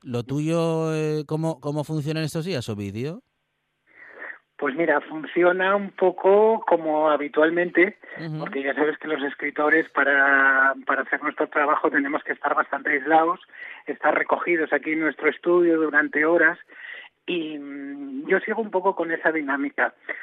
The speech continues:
Speaker 2: a pesar de que todo esto me pilló ya con la novela terminada, esa novela
Speaker 1: Ujú.
Speaker 2: que voy a publicar en septiembre ya terminada, y estaba haciendo las correcciones y ya me pilló en ese punto. No obstante, sigo trabajando.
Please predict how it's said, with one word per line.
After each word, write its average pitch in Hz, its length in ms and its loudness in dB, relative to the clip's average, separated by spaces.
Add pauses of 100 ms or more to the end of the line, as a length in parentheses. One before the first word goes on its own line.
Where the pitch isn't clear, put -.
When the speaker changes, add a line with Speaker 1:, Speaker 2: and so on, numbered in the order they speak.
Speaker 2:
a 151 80 2
pesar 160 360 0
de 175 140 0
que 156 340 -2
todo 156 280 -2
esto 165 180 -4
me 165 160 -2
pilló 156 300 -2
ya 156 260 2
con 151 220 -4
la 131 100 -2
novela 139 380 0
terminada, 151 560 2
esa - 120 -6
novela 139 280 -2
Speaker 1:
Ujú. - 60 -12
Speaker 2:
que 139 60 -8
voy 139 120 -4
a 135 80 -4
publicar 135 420 -8
en 139 140 -8
septiembre 139 440 -8
ya 135 120 -6
terminada, 160 640 -2 (360)
y 143 160 -10
estaba 147 240 -2
haciendo 143 280 -4
las 139 180 -4
correcciones 196 840 -2
y 151 100 -4
ya 139 120 0
me 156 140 -4
pilló 151 260 -6
en 160 100 -4
ese 151 180 -6
punto. 123 440 -12 (560)
No 175 100 -2
obstante, 196 420 0
sigo 165 200 -6
trabajando. 170 680 -4